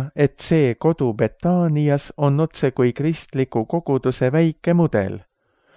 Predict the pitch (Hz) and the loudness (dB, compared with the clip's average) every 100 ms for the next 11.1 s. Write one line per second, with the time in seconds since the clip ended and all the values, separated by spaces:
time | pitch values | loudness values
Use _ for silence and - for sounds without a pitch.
0 | _ _ _ _ - 165 170 - - 147 | _ _ _ _ 0 2 2 -2 -2 0
1 | 143 - 123 120 123 - 190 196 170 147 | 0 -2 -2 0 -2 -2 -2 0 0 -4
2 | - 139 - 151 156 147 135 123 120 123 | 0 0 2 0 0 0 2 0 0 0
3 | 151 156 143 147 - 151 156 156 - 185 | 2 4 2 0 -2 0 2 0 -2 -2
4 | 147 107 95 101 - - _ _ _ _ | 0 0 -2 -4 -6 -20 _ _ _ _
5 | _ _ _ - - _ - 151 139 135 | _ _ _ -20 -20 _ 0 2 2 0
6 | - 165 165 139 127 123 190 185 147 127 | -2 0 2 2 0 2 2 2 2 0
7 | - 143 135 131 143 135 - 131 - 127 | -2 -2 0 0 -2 -4 -4 -4 -2 -4
8 | - 160 - 127 123 123 123 113 160 147 | -2 -4 0 -2 -2 -2 -2 -2 0 0
9 | - - 135 123 120 123 131 - - - | -2 -2 0 0 -2 -2 -4 -4 -10 -2
10 | 165 147 117 104 - 185 180 165 - 151 | -2 0 -2 -4 -4 0 2 0 -2 -4